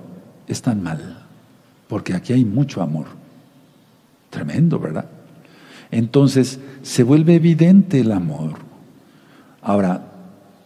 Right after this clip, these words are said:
toda relación santa, toda relación kadosh, nunca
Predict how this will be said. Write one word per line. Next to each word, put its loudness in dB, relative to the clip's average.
toda 4
relación 2
santa, -2
toda 0
relación -2
kadosh, -2
nunca 4